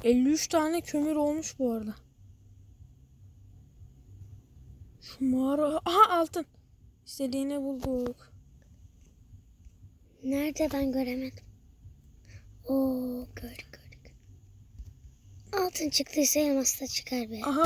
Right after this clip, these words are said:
Speaker 1: bunun adını unuttum. Burada bayağı şeyler çıkıyor. Burada ne var? Burada böyle lava gidiyor.
Speaker 2: Altınımızı alsaydık.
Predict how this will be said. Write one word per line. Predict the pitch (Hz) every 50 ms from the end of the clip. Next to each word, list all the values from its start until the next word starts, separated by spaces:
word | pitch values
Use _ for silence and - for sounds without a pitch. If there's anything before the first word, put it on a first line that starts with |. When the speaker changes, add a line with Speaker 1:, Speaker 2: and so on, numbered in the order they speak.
| 311 294
Speaker 1:
bunun | 320 349 370 359
adını | - 311 285 330 370 392
unuttum. | 415 415 403 403 403 - - - 415 415 415 370
Burada | 339 330 349 381 359
bayağı | 381 381 381 381 381 359
şeyler | 349 - 359 349 339 349 349 339
çıkıyor. | - - - - 285 254 240 - - - - - - - - - - - - - - - - - _ _ _ _ - _ - - - -
Burada | 269 262 285 294
ne | 294 285 294
var? | 302 330 - - - - - - - - - - -
Burada | 285 262 254 254 262
böyle | 240 240 247 254 262
lava | 254 247 247 247 247
gidiyor. | 240 240 220 214 226
Speaker 2:
Altınımızı | 262 262 262 254 - 285 285 285 285 285 262 302 320
alsaydık. | 320 - - - 311 277 254 - - - - -